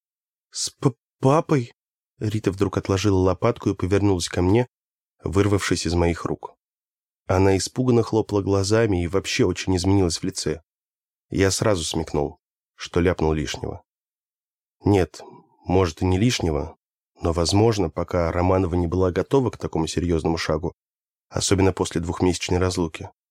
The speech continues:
«Ну», замялся я, взъерошив свои волосы. «С папой не надо говорить, я... он просто...» Казалось, она никак не могла подобрать корректное слово.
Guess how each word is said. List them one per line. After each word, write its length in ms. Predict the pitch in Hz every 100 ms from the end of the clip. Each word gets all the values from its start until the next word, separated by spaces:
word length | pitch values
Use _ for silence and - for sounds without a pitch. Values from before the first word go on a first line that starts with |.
| _ _ _ _ _ _ _ _ _ _ -
«Ну», 480 | 110 139 123 101 - - _ _ -
замялся 580 | 117 107 107 104 98 107
я, 160 | 117
взъерошив 520 | 110 95 98 104 - -
свои 260 | - 95
волосы. 520 | 90 87 78 - - - _ _ _ _ _
«С 160 | - -
папой 420 | - 135 131 131
не 160 | 127 131
надо 240 | 123 104
говорить, 540 | 104 104 110 107 - -
я... 180 | 120 - _ _ _ _ _ _ _ _
он 460 | - 143 135 127 - _ _ _ _ _ _
просто...» 560 | - 147 139 - 143 - _ _ _ _ _ _ _ _ -
Казалось, 380 | 101 110 110
она 140 | 110 110
никак 340 | 113 139 -
не 100 | 120
могла 300 | 110 104 117
подобрать 480 | 113 104 95 110 117
корректное 520 | - 101 107 - 107
слово. 460 | - 104 85 76